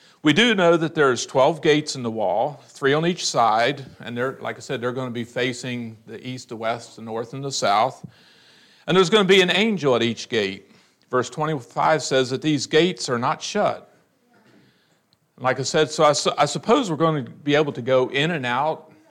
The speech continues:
and the angel, I don't know, uh, maybe they'll be guarding that, I'm not sure. And we'll be able to enjoy what's outside the city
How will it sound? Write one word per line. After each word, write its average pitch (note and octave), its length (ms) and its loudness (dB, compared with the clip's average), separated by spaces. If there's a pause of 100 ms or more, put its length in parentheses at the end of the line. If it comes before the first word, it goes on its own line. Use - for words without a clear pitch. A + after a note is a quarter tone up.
(160)
and C3 240 -4
the B2+ 100 -2
angel, C3+ 440 -2
I B2 80 2
don't B2+ 120 -4
know, B2 300 0 (180)
uh, G#2+ 360 -2 (1160)
maybe B2+ 200 -4
they'll A#2+ 140 0
be A2+ 120 -4
guarding A#2+ 480 -2
that, A#2 200 0
I'm A2 180 0
not A#2+ 180 -4
sure. C3+ 460 -2 (840)
And F3 100 2
we'll G3+ 120 6
be G3 100 6
able F#3 160 4
to F3 120 0
enjoy E3+ 400 4
what's E3 280 2
outside F3+ 560 0
the A#2+ 80 -4
city A#2 500 -4